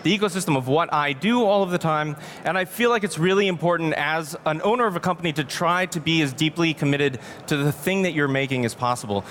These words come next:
which includes using your own product as, as a customer if possible. One of the interesting stories that, that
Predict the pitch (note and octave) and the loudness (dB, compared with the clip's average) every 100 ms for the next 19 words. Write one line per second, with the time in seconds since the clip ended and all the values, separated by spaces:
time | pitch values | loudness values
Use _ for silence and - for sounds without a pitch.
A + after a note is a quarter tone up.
0 | - D#3+ D3 D#3 F3+ B2+ C#3 F3 G3 G3 | -6 -4 0 2 2 0 0 0 2 2
1 | F3 E3 D3 D#3+ D3 C#3+ - D3 D#3+ C#3+ | 2 2 0 0 0 -2 -2 0 0 -4
2 | - D3 D3 C#3+ F3 - D3+ B2+ A#2+ - | -4 -2 -2 0 -2 0 0 0 0 2
3 | C3+ - A#2 A2+ - - - F3+ G3+ G#3 | 0 2 0 0 -4 -16 -4 -2 2 0
4 | G3+ F#3+ F#3+ G3 - G3+ G3+ F3 D#3 D3 | 0 -2 0 0 2 2 2 2 0 0
5 | D3+ C#3+ C#3+ | -2 -2 0